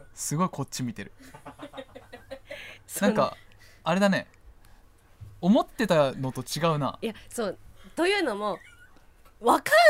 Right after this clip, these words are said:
Speaker 2: んないから、まずさ、
Speaker 1: うん。
Speaker 2: 私たちそもそも、あの、
Speaker 1: 映えてねえな。
Speaker 2: 誕生日会に
Speaker 1: うん。
Speaker 2: 行っちゃったっていう、なんか、ちょっとした罪悪感もあるし、
Speaker 1: そうか。
Speaker 2: うまく笑えないわけ。で、個室じゃん。
Speaker 1: うん。
Speaker 2: 二人っきりなわけよ。
Speaker 1: うん。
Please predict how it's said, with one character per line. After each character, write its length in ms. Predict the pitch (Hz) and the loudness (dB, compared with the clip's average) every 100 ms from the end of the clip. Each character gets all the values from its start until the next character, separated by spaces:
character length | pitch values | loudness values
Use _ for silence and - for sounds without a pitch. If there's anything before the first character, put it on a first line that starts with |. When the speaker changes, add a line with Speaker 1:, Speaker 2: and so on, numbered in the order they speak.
| 508 | 8
Speaker 2:
ん 20 | |
な 120 | 262 | 6
い 60 | 202 | 4
か 140 | 185 | 0
ら、 80 | 180 | 0
ま 140 | 392 381 | 2 2
ず 60 | |
さ、 220 | - 196 - | 2 0 -2
Speaker 1:
う 20 | |
ん。 40 | 214 | -6
Speaker 2:
私 280 | - 466 | 0 0
た 140 | - 381 | 0 -6
ち 100 | 254 | -4
そ 140 | - | -2
も 160 | 277 453 | 0 2
そ 140 | 277 | 2
も、 320 | 220 233 214 | 2 2 2
あ 80 | 208 | 2
の、 280 | 214 202 185 - - | 2 0 -2 -6 2
Speaker 1:
映 220 | 196 330 | 6 8
え 60 | 302 | 6
て 160 | 151 143 | 2 0
ね 140 | 151 | 0
え 60 | 127 | -2
な。 160 | 107 | -2
Speaker 2:
誕 40 | 190 | 4
生 560 | 427 494 508 539 571 | 6 8 8 6 4
日 100 | 605 | 0
会 260 | 453 285 240 | 2 2 2
に 560 | 220 233 233 208 170 147 | -2 -2 -2 -2 -6 -6
Speaker 1:
う 60 | |
ん。 300 | 127 110 - - - - - | -8 -8 -14 -18 -12 -10 -4
Speaker 2:
行 160 | 247 | -4
っ 40 | - - | -4 6
ち 80 | |
ゃ 60 | 370 | 6
っ 80 | 359 - | 6 8
た 160 | 403 | 8
っ 60 | 415 | 8
て 80 | - | 2
い 80 | 277 | 4
う、 40 | |
な 100 | 240 | 4
ん 20 | 233 | 2
か、 120 | 233 | 0
ち 100 | 311 | 0
ょ 40 | |
っ 80 | 339 - | -2 0
と 100 | 392 | 0
し 40 | |
た 140 | - - | 0 0
罪 320 | 320 381 381 | 2 4 4
悪 140 | 403 | 2
感 260 | - 277 240 | 2 0 2
も 80 | 226 | 0
あ 80 | 220 | 0
る 100 | 240 | -4
し、 320 | - 220 175 | -8 -8 -4
Speaker 1:
そ 160 | 180 | -4
う 60 | 139 | -2
か。 100 | 349 | 2
Speaker 2:
う 40 | |
ま 80 | 523 587 | 4 4
く 160 | 330 | 4
笑 280 | 202 208 330 | 4 6 4
え 80 | 415 | 2
な 140 | 440 | 0
い 40 | 440 | 0
わ 80 | 480 | -2
け。 160 | 208 - - - | -4 -10 -14 -8
で、 120 | 294 - - - | -8 -10 -20 -6
個 200 | 285 269 | -4 -4
室 300 | - 415 415 | -6 -4 0
じ 80 | |
ゃ 140 | 453 208 | 2 2
ん。 20 | |
Speaker 1:
う 100 | 269 | -2
ん。 40 | |
Speaker 2:
二 120 | 269 381 | 0 0
人 120 | 403 | -4
っ 20 | - | -8
き 120 | 403 | -4
り 120 | 403 | -2
な 120 | 302 190 | -2 -4
わ 60 | |
け 100 | 180 | -4
よ。 80 | 139 | -6
Speaker 1:
う 20 | |
ん。 160 | 120 | -6